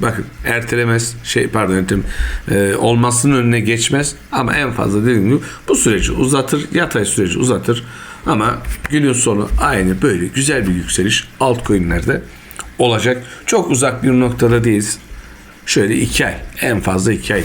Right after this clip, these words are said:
diye düşünüyorum. Total ikide de aynı durum var. Total ikide de, yani Bitcoin harici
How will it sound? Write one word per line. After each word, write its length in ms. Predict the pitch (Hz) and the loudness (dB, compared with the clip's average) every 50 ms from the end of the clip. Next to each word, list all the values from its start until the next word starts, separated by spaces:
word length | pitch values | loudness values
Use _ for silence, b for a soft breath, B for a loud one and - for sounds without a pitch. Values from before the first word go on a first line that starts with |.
| - - | -2 0
diye 200 | 87 90 - - | 0 0 0 -2
düşünüyorum. 540 | - - - - 87 87 92 98 120 120 - B B B B B B B B B B - | -2 -4 -2 -2 -2 -2 0 0 0 -2 -2 B B B B B B B B B B 0
Total 320 | 143 196 208 240 240 233 | 0 2 4 4 2 2
ikide 300 | 220 226 233 226 226 214 | 2 0 2 4 4 4
de 80 | 202 143 | 4 2
aynı 280 | 120 110 98 90 78 | 0 0 0 -2 -2
durum 220 | 90 90 - - - | -2 -4 -4 -4 -6
var. 80 | - - - - - | -6 -6 -6 -4 -2
Total 340 | - 165 - - 190 170 165 151 - - - - - - | 0 0 0 2 0 0 0 -2 0 0 -2 0 0 -2
ikide 400 | - - - - - 139 - 92 | -4 -2 0 0 2 2 2 2
de, 120 | 101 - - - | 0 -2 -2 -4
yani 260 | - 120 98 113 - | -2 0 0 0 0
Bitcoin 380 | 214 202 - - - 202 208 156 | 0 -2 -2 0 2 2 2 2
harici 360 | 139 104 98 95 - 160 | 0 0 0 0 0 0